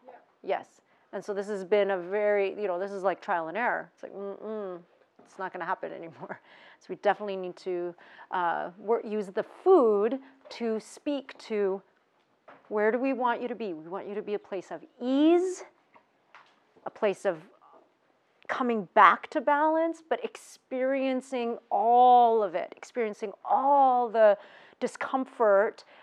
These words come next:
Speaker 2: but being able to feel safe, and that's, that's safety,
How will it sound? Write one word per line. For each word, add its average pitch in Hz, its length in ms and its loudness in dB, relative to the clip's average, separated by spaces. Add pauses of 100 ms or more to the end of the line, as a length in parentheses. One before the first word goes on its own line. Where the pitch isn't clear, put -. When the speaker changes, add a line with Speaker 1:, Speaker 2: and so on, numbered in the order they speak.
(120)
Speaker 2:
but 226 180 -4
being 226 220 -2
able 220 220 4
to 240 240 -4 (140)
feel 226 240 -4
safe, - 460 -4 (480)
and 202 140 -8
that's, 196 300 -8
that's 202 240 0
safety, - 480 -6